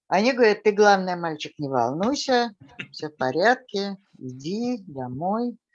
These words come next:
Он приходит домой и говорит: «Мама, папа, весь-то класс идет в ту же школу, где учился, а мне сказали, что я буду в специальной школе».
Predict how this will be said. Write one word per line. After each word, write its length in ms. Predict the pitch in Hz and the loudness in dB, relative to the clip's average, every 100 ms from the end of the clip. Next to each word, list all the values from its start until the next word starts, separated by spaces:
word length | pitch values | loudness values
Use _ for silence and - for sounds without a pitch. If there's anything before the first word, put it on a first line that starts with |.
| _ - - _ | _ -20 -20 _
Он 160 | 220 240 | 0 2
приходит 480 | 226 220 208 185 147 | 4 4 4 4 4
домой 580 | 151 151 190 247 285 - _ _ _ - | 2 4 2 2 -2 -8 _ _ _ -10
и 60 | |
говорит: 280 | 156 165 151 | -6 -4 -4
«Мама, 480 | 151 208 285 220 175 | 2 6 6 4 0
папа, 460 | - 208 247 247 175 | 2 4 4 2 -4
весь-то 380 | 180 170 - 160 | -6 -8 -10 -10
класс 380 | 165 160 151 - | 0 2 0 -4
идет 340 | 156 147 147 147 _ _ | -6 -4 -4 -4 _ _
в 100 | - | -8
ту 120 | 175 | -4
же 120 | 156 | -2
школу, 440 | 165 - 160 151 143 | -2 -2 -2 -2 -4
где 260 | 147 151 | -4 -2
учился, 680 | 143 143 - 233 311 262 - | 0 -2 -4 -2 0 0 -2
а 40 | 135 | -2
мне 280 | 139 185 302 | -2 0 0
сказали, 340 | - 190 165 | 0 0 0
что 160 | 143 151 | -2 -4
я 160 | 156 | -2
буду 200 | 196 220 | 0 -2
в 80 | 202 | -4
специальной 840 | - - 269 - 165 160 147 143 139 | -4 -2 -4 2 4 4 0 -2 -6
школе». 540 | - _ 139 123 135 | -8 _ -10 -8 -14